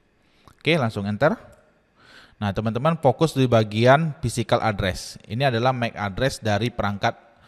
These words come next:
Wi-Fi laptop saya, yaitu kosong delapan enam A C lima kosong tiga satu C tiga enam. Kita tinggal copy aja caranya, blok, blok seperti ini, klik tahan. Nah, sampai di sini.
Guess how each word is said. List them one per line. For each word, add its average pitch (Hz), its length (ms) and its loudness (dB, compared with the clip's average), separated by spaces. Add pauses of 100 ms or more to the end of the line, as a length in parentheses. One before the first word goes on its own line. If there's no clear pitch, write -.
(260)
Wi-Fi 107 320 -2
laptop 98 320 -6
saya, 98 320 -4 (160)
yaitu 92 320 -6
kosong 104 320 -4
delapan 110 480 -2 (160)
enam 101 320 -4
A 143 240 0
C 107 240 -2
lima 110 400 -2
kosong 110 240 -4
tiga 104 320 0
satu 104 320 -4
C 143 320 0
tiga 98 240 -6
enam. 90 320 -6 (320)
Kita - 80 0
tinggal 127 320 0
copy 104 320 0
aja 123 160 2
caranya, 110 400 0
blok, 110 320 -2 (400)
blok 104 240 -2
seperti 101 320 -4
ini, 151 160 0 (240)
klik - 240 -4
tahan. 113 320 0 (1040)
Nah, 92 160 -8
sampai 101 160 -8
di 101 80 -8
sini. 113 400 -6